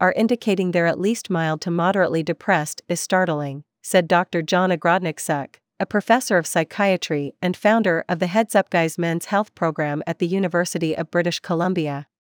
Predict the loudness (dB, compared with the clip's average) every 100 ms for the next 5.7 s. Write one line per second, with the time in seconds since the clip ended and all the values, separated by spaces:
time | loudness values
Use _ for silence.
0 | _ _ _ _ _ _ _ _ _ _
1 | _ _ 4 6 6 6 4 2 2 0
2 | 0 -2 -2 0 0 0 0 0 -2 -4
3 | -4 0 2 2 2 0 0 -2 -2 -2
4 | -2 0 2 2 0 -2 0 0 0 0
5 | 0 -2 -2 -2 -2 -4 -8